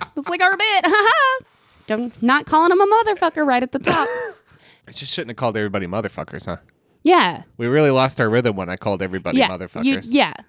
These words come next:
Speaker 1: We, I just, I think that we lost it at motherfuckers. Sometimes
Speaker 2: Yeah.
Speaker 1: people eat, eat meat for cultural reasons that
Speaker 2: Uh-huh.
Speaker 1: are, like, deeply
Speaker 2: Yeah.
Speaker 1: held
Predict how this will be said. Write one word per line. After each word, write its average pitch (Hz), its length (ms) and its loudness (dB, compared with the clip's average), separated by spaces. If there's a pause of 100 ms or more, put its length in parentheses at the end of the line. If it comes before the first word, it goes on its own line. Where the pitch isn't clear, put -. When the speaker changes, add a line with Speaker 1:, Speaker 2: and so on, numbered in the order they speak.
Speaker 1:
We, 247 180 -2
I 269 120 0
just, 330 260 0
I 285 100 0
think 294 220 -2
that 302 100 2
we 269 120 -2
lost 240 320 0
it 240 80 -6
at 214 80 -6
motherfuckers. 175 640 -2
Sometimes 330 760 0 (160)
Speaker 2:
Yeah. - 140 -8
Speaker 1:
people 277 420 -2
eat, 262 380 -2 (100)
eat 233 200 -4
meat 240 360 -6
for 220 380 -2 (200)
cultural 240 520 -2
reasons 156 360 -8
that 175 120 -8
Speaker 2:
Uh-huh. 175 140 0
Speaker 1:
are, 175 80 -4
like, 156 200 -10 (380)
deeply 202 720 -2 (180)
Speaker 2:
Yeah. 87 200 -6
Speaker 1:
held 135 400 -10